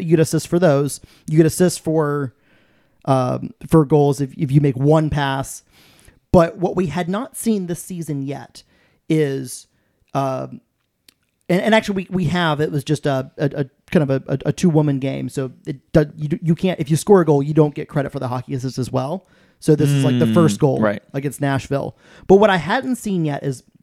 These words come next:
Speaker 2: And
Speaker 1: three players be involved.
Speaker 2: And the hockey assist is the pass before the assist. So if I pa-, if you're,
Speaker 1: Yeah.
Speaker 2: it's like, it's like in, it's similar to in basketball. If, if you're fam-, more familiar with basketball, the assister is the one who passes it straight to the player. But if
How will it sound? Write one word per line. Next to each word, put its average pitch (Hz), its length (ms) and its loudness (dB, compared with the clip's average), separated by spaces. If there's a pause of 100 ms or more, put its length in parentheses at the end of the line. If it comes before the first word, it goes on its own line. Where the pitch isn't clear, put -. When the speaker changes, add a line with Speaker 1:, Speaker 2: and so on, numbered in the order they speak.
(120)
Speaker 2:
And 123 140 -6
Speaker 1:
three 226 280 2
players 185 440 0
be 165 200 -4
involved. 135 600 -4
Speaker 2:
And 135 120 -2
the 123 60 2
hockey 156 280 -2
assist 151 200 0
is 117 140 -2
the 120 80 0
pass 127 340 -4
before 120 420 -2
the 107 100 0
assist. - 420 -6 (320)
So 117 260 0
if 120 180 -2
I 120 180 0
pa-, 147 220 0
if 117 140 -2
you're, 143 500 0
Speaker 1:
Yeah. - 100 2 (340)
Speaker 2:
it's 135 200 0
like, 135 120 0
it's 139 100 -6
like 131 160 -2
in, 139 200 -2
it's - 160 -2
similar 135 300 0
to 135 80 0
in 123 80 -4
basketball. 110 680 -4 (180)
If, 110 140 0
if 101 160 -4
you're 104 180 -2
fam-, 117 180 -8
more 113 260 0
familiar 110 200 -4
with 104 60 -6
basketball, 107 480 -2 (160)
the 117 100 0
assister 127 360 -2
is 113 80 -2
the 117 60 0
one 117 120 0
who 110 100 2
passes 117 440 -2
it 107 140 -2
straight 113 360 -2
to 110 100 -2
the 104 80 -4
player. 147 300 -2
But 117 120 -4
if 117 80 -8